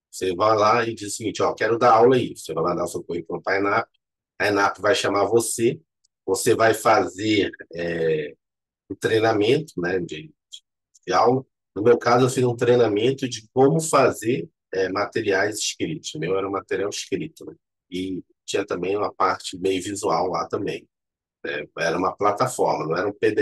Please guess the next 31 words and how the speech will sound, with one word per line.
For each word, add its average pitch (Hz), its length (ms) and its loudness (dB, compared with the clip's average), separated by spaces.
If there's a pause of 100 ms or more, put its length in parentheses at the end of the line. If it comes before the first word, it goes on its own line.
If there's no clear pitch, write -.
(120)
F, - 180 -8
era, 82 120 -4
eu - 20 -2
fiz - 280 -10
no 113 120 -2
Word, 120 360 2
e 120 60 -4
depois 110 340 0
isso - 140 -4
era 101 140 -2
colocado 90 520 -2
na 101 160 -2
plataforma 110 640 -2
e 117 60 -6
também 113 200 0
transform-, 107 400 -4
aí 101 140 0
da 131 240 4
plataforma 117 640 0
transformava 110 540 -2
em 107 80 -8
P 110 120 -2
D 110 80 0 (100)
F 92 180 -2
também, 85 360 -4 (220)
um 85 100 -12
livrinho 87 360 -6
em 87 60 -6
P 98 120 -4
D 98 120 -2
F. - 200 -10